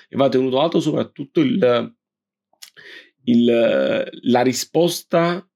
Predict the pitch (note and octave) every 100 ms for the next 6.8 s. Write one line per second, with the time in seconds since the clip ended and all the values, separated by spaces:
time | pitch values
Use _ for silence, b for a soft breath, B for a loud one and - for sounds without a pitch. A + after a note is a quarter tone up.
0 | _ - B2+ A#2+ A#2+ A#2 G#2+ - B2 A#2+
1 | - C3 B2+ B2+ - A#2+ B2+ F3 D#3+ C#3
2 | D3 D3 C3+ A#2 A#2 C3 D3 - E3 D#3+
3 | B B D#3 C#3 C#3+ C3+ A#2 A#2 G#2+ -
4 | F#3 G#3 C3+ A#2+ A2+ - A#2 - C3 G#2+
5 | - A#2+ C#3 D#3 _ _ _ D3+ D#3 C3+
6 | - E3+ - D#3+ D3 A2+ G2+